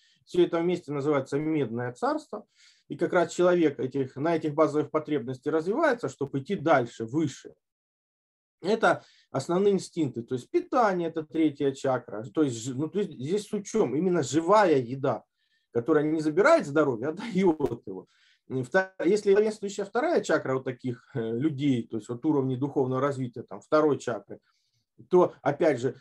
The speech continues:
человек, э, развивающийся, он должен обеспечить свое генетическое бессмертие,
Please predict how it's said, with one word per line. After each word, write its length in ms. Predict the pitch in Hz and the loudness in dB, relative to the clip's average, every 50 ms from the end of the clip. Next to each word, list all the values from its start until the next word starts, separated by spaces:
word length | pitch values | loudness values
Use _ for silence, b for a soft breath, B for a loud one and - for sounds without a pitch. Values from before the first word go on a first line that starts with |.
| b _ | b _
человек, 440 | - - 170 175 180 165 151 - _ _ _ | -4 -2 0 2 2 2 0 -2 _ _ _
э, 120 | - 135 135 | -6 -4 -2
развивающийся, 800 | 147 160 160 190 220 294 339 302 233 175 - 143 135 - - | -2 -2 -2 -4 -2 0 0 0 0 -2 -4 -8 -10 -6 -4
он 100 | 151 156 | -4 0
должен 300 | 151 185 196 165 165 160 | 2 2 2 2 2 0
обеспечить 640 | 160 156 160 170 - - - 220 262 254 - 156 135 | 0 0 -2 -4 -8 -8 -6 -6 -6 -6 -6 -10 -6
свое 280 | - 147 147 175 226 202 | -2 0 0 2 2 0
генетическое 920 | 131 123 131 160 190 196 190 185 - 254 233 247 220 - - 175 160 156 | -2 -4 -4 -2 0 0 0 0 -2 -6 -8 -8 -8 -6 0 0 2 2
бессмертие, 800 | 151 139 175 190 - - 175 190 180 165 143 - - - 127 | 0 -2 -8 -10 -10 -6 -2 0 0 0 0 -2 -4 -14 -20